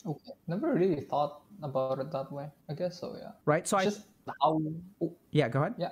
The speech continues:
Speaker 1: how do I deal with my own disappointment towards myself, I guess?
Speaker 2: <laughs> Okay,
Speaker 1: How do I deal with that?
Speaker 2: good question. So a couple of things. The first is you can have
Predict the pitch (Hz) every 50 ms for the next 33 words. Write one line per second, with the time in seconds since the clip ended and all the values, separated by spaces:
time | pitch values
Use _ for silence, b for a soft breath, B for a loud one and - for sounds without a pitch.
0 | - - - - 135 131 139 147 139 139 143 143 139 131 127 139 131 127 131 127
1 | 127 - 127 123 - - - 123 120 127 127 127 127 127 139 131 - - 131 131
2 | - 131 131 131 - - 135 131 127 - - _ _ - - 127 131 127 127 -
3 | - 120 120 120 - 156 151 131 - - - - - - - - - - - 160
4 | 120 - - 151 - - 123 113 - - 135 - - 127 117 - - - 160 -
5 | - - - - - - 190 180 151 - 156 123 - - 123 127 - 165 165 -
6 | 196 208 - 208 190 175 - - 110 113 127 - 196 - 262 285 277 - 269 208
7 | 165 175 233 247 - 277 233 190 240 226 220 202 175 -